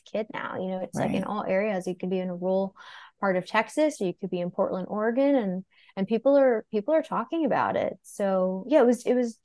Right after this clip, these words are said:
Speaker 1: you know, this was, like, seven, seven years ago, eight years ago now. No, seven years ago.
Speaker 2: Yeah.
Speaker 1: Um, so,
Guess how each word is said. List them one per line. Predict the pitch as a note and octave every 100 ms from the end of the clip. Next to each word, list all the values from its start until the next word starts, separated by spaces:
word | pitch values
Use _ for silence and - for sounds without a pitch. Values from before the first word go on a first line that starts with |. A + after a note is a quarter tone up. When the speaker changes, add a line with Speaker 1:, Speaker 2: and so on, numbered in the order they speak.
| -
Speaker 1:
you | -
know, | G#3 F#3+
this | F#3
was, | G3+ F#3+
like, | -
seven, | - F#3 F#3 F3+ F#3 _ _ _ _ _ _ _ _
seven | - - G#3 A3
years | G3 G#3+ A3
ago, | - A#3 A#3 _ _ _
eight | G#3+
years | G#3+ G#3 G#3+
ago | A#3+ A#3+
now. | A#3+ A#3+ B3+ -
No, | G#3 F3
seven | - G#3 G3+
years | G#3 -
ago. | G#3+
Speaker 2:
Yeah. | F3 E3 E3+ E3+ D3+ _ _ _ _ _
Speaker 1:
Um, | G#3+ G#3 F#3+ F#3 F#3 G3+ - _
so, | - - C#4+ C4+ C4+ C4+ C4